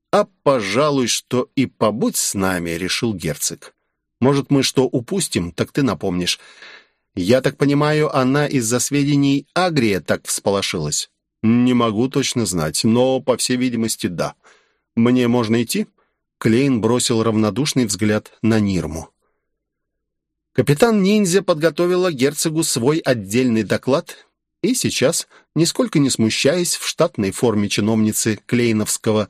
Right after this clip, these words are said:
секретариата скромно стояла посреди приемной, ожидая ухода своего формального начальника. Гортензия явилась через пару склянок.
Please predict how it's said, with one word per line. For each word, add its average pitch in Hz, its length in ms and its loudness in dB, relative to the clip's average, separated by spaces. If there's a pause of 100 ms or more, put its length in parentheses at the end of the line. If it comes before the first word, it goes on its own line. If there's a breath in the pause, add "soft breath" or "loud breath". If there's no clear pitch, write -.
секретариата 131 720 -2
скромно 220 560 0
стояла 180 480 -2
посреди 165 420 -4
приемной, 151 600 0 (340 loud breath)
ожидая 131 480 2
ухода 135 460 -2
своего 107 400 -2
формального 101 640 -2
начальника. 85 760 -6 (1040)
Гортензия 127 880 2
явилась 107 720 0 (260 loud breath)
через 113 340 0
пару 104 280 0
склянок. 69 720 -6